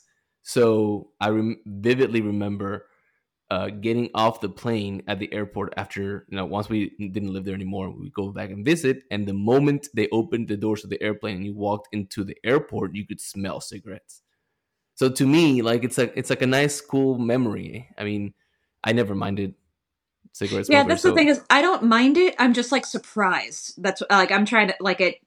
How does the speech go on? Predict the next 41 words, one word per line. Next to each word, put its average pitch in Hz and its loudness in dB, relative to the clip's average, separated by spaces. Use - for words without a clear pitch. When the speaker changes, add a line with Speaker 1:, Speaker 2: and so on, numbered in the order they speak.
Speaker 2:
there 233 6
are 247 6
a 247 0
couple 302 2
bars 202 2
around 214 0
here 196 -2
where 196 0
you 185 0
can 180 -4
still 180 -6
smoke 175 -4
inside, 180 -4
and 175 -2
that 208 4
is, 202 2
like, 185 4
a 180 2
nice, 180 0
comforting, 180 -2
old-timey, 170 -2
like, 160 0
this 180 0
is 175 -2
what, 180 4
when 190 4
you, 180 -2
when 190 2
you 190 2
close 196 6
your 190 6
eyes 185 6
and 175 0
picture 190 0
a 160 2
bar, 156 0
Speaker 1:
Yeah. 120 4
Speaker 2:
like, 185 6
that's 180 -2
part 190 6
of 180 -2